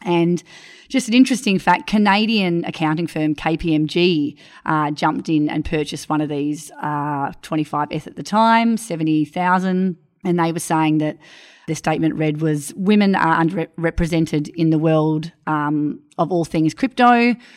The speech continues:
which makes us proud to make our first N F T acquisition in a collect-, in a collection that supports women." So, look, making a play there to support women in the space.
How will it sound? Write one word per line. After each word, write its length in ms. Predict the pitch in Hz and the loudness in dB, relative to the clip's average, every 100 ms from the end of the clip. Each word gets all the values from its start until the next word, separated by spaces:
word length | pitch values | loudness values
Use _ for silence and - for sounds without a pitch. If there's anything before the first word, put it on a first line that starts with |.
| - | -14
which 200 | 180 - | -12 -4
makes 240 | 170 160 - | -4 -4 -10
us 100 | 151 | -10
proud 380 | - 208 196 | 0 4 4
to 100 | - | 2
make 240 | 170 156 151 | -2 -2 -2
our 120 | 151 | -6
first 360 | - 254 247 - | -4 0 0 -2
N 140 | 202 170 | -2 -2
F 100 | - | -2
T 240 | 165 156 | -2 -2
acquisition 600 | 160 160 156 151 160 147 | -2 -6 -6 -4 0 0
in 140 | 156 156 | 0 -2
a 60 | |
collect-, 460 | 151 - 196 - - | -4 -6 -8 -8 -12
in 120 | 190 | -4
a 60 | 165 | -4
collection 420 | - 180 190 175 | -2 -4 -4 -4
that 120 | 165 | -6
supports 460 | - 147 160 151 - | -6 -8 -4 -4 -4
women." 420 | 151 151 139 131 - - - _ | -4 -2 -2 -4 -8 -20 -20 _
So, 500 | - 170 160 156 165 | -2 0 2 0 -4
look, 140 | 175 170 | -6 -4
making 360 | 165 160 160 | -4 -2 -2
a 60 | 151 | -2
play 300 | - 156 151 | -2 -2 -2
there 280 | 147 147 147 | -2 -4 -6
to 100 | - | -10
support 380 | 175 - 151 - | -14 -8 -6 -2
women 320 | 151 147 151 | 0 0 -2
in 180 | - 156 | -2 -2
the 60 | |
space. 480 | 156 - 190 269 - | -2 -2 0 0 -2